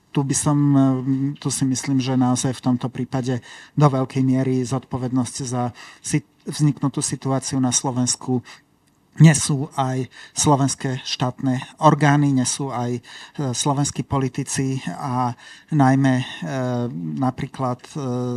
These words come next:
si treba uvedomiť, že, e, do veľkej miery je to výsledok aj, e, istých manipulácií, povedzme, vo vnútri, e, E U, teda konkrétne maďarskej vlády, ktorá,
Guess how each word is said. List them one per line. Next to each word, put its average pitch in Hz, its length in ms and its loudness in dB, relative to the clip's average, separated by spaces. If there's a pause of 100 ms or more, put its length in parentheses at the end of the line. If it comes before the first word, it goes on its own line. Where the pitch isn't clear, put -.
si - 180 -8
treba 123 320 -4
uvedomiť, 123 560 0
že, 120 240 -2
e, 113 40 -10 (600)
do 127 460 0
veľkej 143 340 0
miery 127 480 0 (240)
je 139 240 0
to 139 160 -4
výsledok 127 720 -4
aj, 143 320 6
e, 139 40 -6 (680)
istých - 400 -6 (240)
manipulácií, 135 800 0
povedzme, 123 720 -2
vo 123 140 -4
vnútri, 127 580 -2 (320)
e, 120 580 -6 (120)
E 143 160 0
U, 156 240 2
teda 123 480 -4
konkrétne 131 720 -2 (240)
maďarskej 143 480 0
vlády, 127 560 -2
ktorá, 123 480 -4